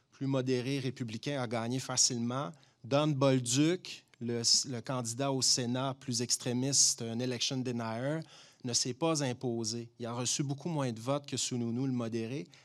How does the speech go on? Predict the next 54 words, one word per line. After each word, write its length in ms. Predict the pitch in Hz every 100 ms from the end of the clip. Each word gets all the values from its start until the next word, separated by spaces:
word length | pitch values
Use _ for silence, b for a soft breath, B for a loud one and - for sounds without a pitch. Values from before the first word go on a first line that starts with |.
| B -
Alors, 200 | 117 117
ce 100 | -
sont 140 | 131
les 180 | 127 117
gens 200 | 135 151
qui 100 | 143
ont 140 | 120
dit, « 200 | 120 135
Je 120 | 123 120
vote 160 | 139
Sununu, 460 | - 135 127 127 147
mais 120 | 139
Bolduc, 440 | 123 123 123 147
je 80 | 123
veux 60 | 120
rien 180 | 117 113
savoir 400 | 120 117 117 113
de 80 |
lui. » 320 | 113 110 107 104 B B B -
Même 180 | 131 123
chose, 420 | 160 160 151 127
euh, 400 | 123 123 120 117 B B -
ben, 140 | 127
en 80 | 127
Pennsylvanie, 640 | 151 135 - 139 135 147
je 80 | 151
pense 220 | - 131
que 80 | 131
c'est 160 | - 127
évident 400 | 117 120 127 123
aussi. 320 | 113 - 170
Mehmet 400 | 143 131 135 131 -
Oz, 560 | 131 131 151 156 139 B B B B
qui 160 | - 135
est 40 |
quand 220 | 127 135 131
même 200 | 160 147
un 100 | 127
election 360 | 127 - 147
denier, 440 | 131 127 120 135 139
mais 100 | 127
beaucoup 300 | 123 143 -
moins 240 | 139 143 143
extrémiste 640 | 131 - 127 127 139 -
que 80 | 123
Doug 260 | 117 135 131
Mastriano, 760 | 127 120 - 127 117 117 143
qui 80 | 135
se 60 | -
présentait 380 | 123 120 113 131
au 80 |
poste 220 | 120 127 117
de 60 |
gouverneur. 640 | 117 120 117 113 120 147